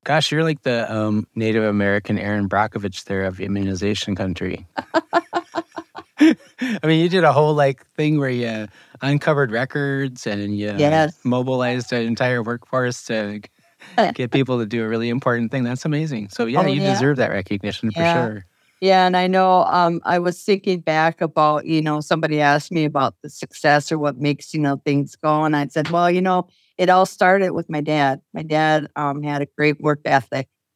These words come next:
Speaker 2: He believed in, uh, further educating yourself, whatever that might be. And unfortunately, he passed away before he found out he became a nurse. So,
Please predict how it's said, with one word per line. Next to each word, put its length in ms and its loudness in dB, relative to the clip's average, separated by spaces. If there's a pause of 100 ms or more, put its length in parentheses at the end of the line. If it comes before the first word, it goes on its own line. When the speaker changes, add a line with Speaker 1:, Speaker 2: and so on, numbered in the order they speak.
(280)
Speaker 2:
He 360 2
believed 480 2
in, 220 2 (260)
uh, 200 0 (300)
further 480 2
educating 760 0
yourself, 480 0
whatever 340 2
that 180 0
might 220 -6
be. 340 -4 (440)
And 440 0 (100)
unfortunately, 600 0
he 100 0
passed 400 2
away 180 2
before 340 0
he 80 -4
found 280 0
out 180 2
he 60 -2
became 380 0
a 40 2
nurse. 380 -4
So, 460 -2